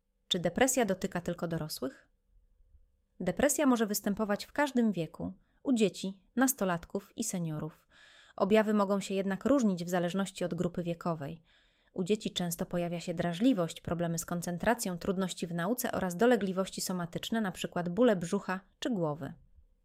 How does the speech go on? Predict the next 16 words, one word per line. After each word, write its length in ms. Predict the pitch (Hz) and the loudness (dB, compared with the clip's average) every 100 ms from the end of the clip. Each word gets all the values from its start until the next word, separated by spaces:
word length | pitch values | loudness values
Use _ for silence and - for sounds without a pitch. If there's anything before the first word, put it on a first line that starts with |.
| _ - | _ 0
Rodzice 380 | 190 190 202 | 0 0 0
mogą 260 | 202 190 190 | 0 2 2
mylnie 440 | 185 226 277 240 | 6 8 8 6
uznawać 440 | - 175 180 170 - | 2 -4 -4 -4 -6
te 100 | 170 | -6
symptomy 560 | - 170 - 165 196 269 - - - | -4 -6 -4 -2 -2 -4 -12 -20 -4
za 160 | 196 | -2
problemy 440 | 202 196 180 208 208 | 0 0 2 2 2
wychowawcze. 720 | 190 - 185 185 - - 165 - _ _ _ - | -2 -2 0 -2 -2 -6 -8 -14 _ _ _ -2
U 60 | |
nastolatków 600 | 190 180 196 226 - 240 | -2 0 2 2 0 0
depresja 460 | 202 190 247 254 220 | 0 2 -2 0 0
może 240 | 196 190 | 0 -2
objawiać 440 | 180 196 208 196 - | 0 0 0 -2 -6
się 120 | - | -6
izolacją, 800 | - 196 214 190 - - - | -4 0 2 2 -2 -8 -8